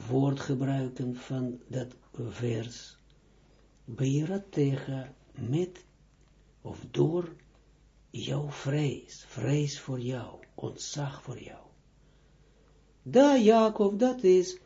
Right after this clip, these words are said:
Jacob. Ki Jacob, tiken ota, want Jacob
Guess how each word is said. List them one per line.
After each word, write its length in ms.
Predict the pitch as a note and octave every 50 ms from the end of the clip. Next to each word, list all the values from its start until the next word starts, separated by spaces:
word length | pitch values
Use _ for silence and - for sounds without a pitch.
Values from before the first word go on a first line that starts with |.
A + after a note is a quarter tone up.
| _ -
Jacob. 800 | - - D3+ E3+ F#3 G#3 G#3+ G#3 G#3 G3+ F#3+ F#3+ - F#3+ F3 F3 - - - _ _ _ _ _ _ _ _ _ _ _ _ _ _ _ _ _ _ _ _ _ -
Ki 260 | - - - - -
Jacob, 840 | - A#2+ B2 C#3 D#3 G3 A#3+ B3+ B3+ A#3+ B3 - E3+ E3 D#3+ E3 -
tiken 420 | - C#3+ C#3 C#3 - G3+ A3+ B3 A3+
ota, 460 | G3+ F#3 - - F#3+ G#3 G#3+ G#3 E3+
want 280 | D3+ C#3 B2 A#2+ - -
Jacob 640 | A2 G2+ A#2+ F3+ A3+ B3 B3 A#3 - - G#3 G3+